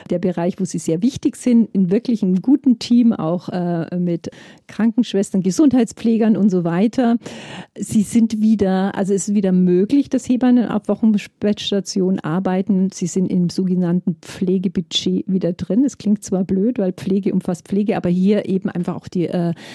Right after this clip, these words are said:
Hebammen sind mit inbegriffen und sie werden derzeit auch wieder auf die Pflegeversorgungsuntergrenzenverordnung mit angerechnet. Also ihre Stelle wird auch mit angerechnet im gesamten Team.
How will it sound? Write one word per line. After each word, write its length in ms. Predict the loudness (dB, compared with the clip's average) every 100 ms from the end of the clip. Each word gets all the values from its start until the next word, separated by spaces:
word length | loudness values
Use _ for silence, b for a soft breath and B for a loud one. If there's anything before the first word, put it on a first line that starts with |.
| B -4
Hebammen 360 | 0 2 2
sind 180 | 2 2
mit 160 | 2 0
inbegriffen 720 | 0 0 -2 -4 -4 -2 -4 B B B B -4
und 220 | -2 -2
sie 140 | -2
werden 220 | -2 -2
derzeit 420 | -2 -4 -4 -6 -4
auch 120 | -4
wieder 200 | -4 -4
auf 100 | -6
die 120 | -8
Pflegeversorgungsuntergrenzenverordnung 2000 | -6 -6 -4 -2 -4 -2 -2 -2 -2 -2 -4 -4 -4 -4 -4 -8 -6 -4 -2 -2
mit 220 | -2 -2
angerechnet. 600 | 2 2 2 -2 -2 -2
Also 180 | -4 -4 -2
ihre 380 | 0 0 0
Stelle 520 | -2 -4 -2 0 -2 -2
wird 360 | -2 -2 -2 -4
auch 260 | -6 -4 0
mit 320 | 0 0 -4
angerechnet 680 | -2 0 0 -4 -4 -4 -2
im 100 | -4
gesamten 560 | -4 -4 -6 -4 -6
Team. 340 | -4 0 2